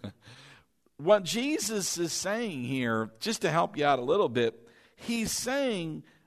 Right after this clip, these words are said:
"I haven't seen this kind of faith in Israel." And he's talking in the future about how there will be get-togethers. And remember, that's what he's saying. They'll come from the east and they'll come from the west.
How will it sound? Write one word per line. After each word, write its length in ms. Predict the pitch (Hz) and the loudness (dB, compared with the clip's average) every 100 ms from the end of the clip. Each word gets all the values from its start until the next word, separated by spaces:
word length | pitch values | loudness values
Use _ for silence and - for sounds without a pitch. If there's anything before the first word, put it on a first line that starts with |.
| _ | _
"I 220 | - 254 320 | 2 4 4
haven't 600 | 285 220 175 170 139 - | 4 2 2 0 -4 -6
seen 540 | - 220 180 156 147 | -2 -2 0 -2 0
this 220 | 175 220 | 0 0
kind 260 | - 196 165 | 0 0 2
of 100 | 139 | 0
faith 380 | - 175 170 147 | 2 2 2 0
in 120 | 127 | -2
Israel." 760 | - 202 175 120 101 67 52 _ _ - | 2 2 2 -4 -6 -8 -12 _ _ 0
And 140 | 208 | 2
he's 160 | 214 - | 2 -2
talking 500 | 226 285 262 269 226 | 0 0 0 -4 -4
in 100 | 180 | -2
the 100 | 151 | -4
future 560 | 190 220 240 - 156 | -4 -4 -4 -2 2
about 340 | 135 139 147 127 | 4 4 2 0
how 500 | 170 190 170 135 127 - - - - _ _ - | 4 6 8 6 0 -10 -20 -20 -20 _ _ 0
there 220 | 135 196 | 6 6
will 160 | 180 190 | 6 4
be 160 | 165 185 | 2 -2
get-togethers. 1200 | 147 202 240 170 170 151 185 180 127 104 - - | 6 6 6 2 -2 6 6 6 2 -4 -10 -6
And 100 | 143 | 0
remember, 240 | 165 180 175 | 2 4 4
that's 180 | 170 | 2
what 100 | 190 | 2
he's 120 | 165 - | 2 2
saying. 220 | 190 147 | 0 0
They'll 100 | 220 | 0
come 300 | - 202 190 | 2 2 2
from 160 | 147 | -2
the 80 | 127 | -2
east 340 | 139 180 - 123 | 0 0 -4 -4
and 80 | |
they'll 100 | 143 | -4
come 260 | 170 180 170 | 0 0 -2
from 160 | - 135 | -4 -6
the 80 | 120 | 0
west. 480 | 147 180 123 - | 4 4 2 -2